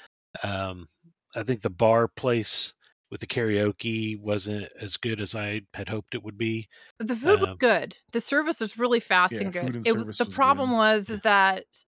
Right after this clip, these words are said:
Speaker 2: we got there at seven,
Speaker 1: Yeah,
Speaker 2: and
Speaker 1: karaoke
Speaker 2: karaoke
Speaker 1: started at
Speaker 2: wasn't gonna start
Speaker 1: nine.
Speaker 2: at nine. I'm like,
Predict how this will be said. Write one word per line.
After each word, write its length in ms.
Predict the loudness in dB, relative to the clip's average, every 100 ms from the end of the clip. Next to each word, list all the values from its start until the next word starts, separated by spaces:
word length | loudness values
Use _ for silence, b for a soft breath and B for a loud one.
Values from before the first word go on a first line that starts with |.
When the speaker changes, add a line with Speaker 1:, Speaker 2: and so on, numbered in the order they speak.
| _
Speaker 2:
we 140 | -4 2
got 280 | 4 4
there 220 | 2 2 2
at 120 | 0
seven, 480 | -4 2 2 2 -2 -4 _ _ _ _
Speaker 1:
Yeah, 240 | -2 0 4
Speaker 2:
and 340 | 6 6 6
Speaker 1:
karaoke 0 |
Speaker 2:
karaoke 140 | 4 4
Speaker 1:
started 300 | 6 4 4
at 80 | 4
Speaker 2:
wasn't 120 | 4
gonna 100 | 4
start 200 | 4 4
Speaker 1:
nine. 20 |
Speaker 2:
at 120 | 4
nine. 480 | 4 4 6 6 4
I'm 120 | 4
like, 260 | 2 2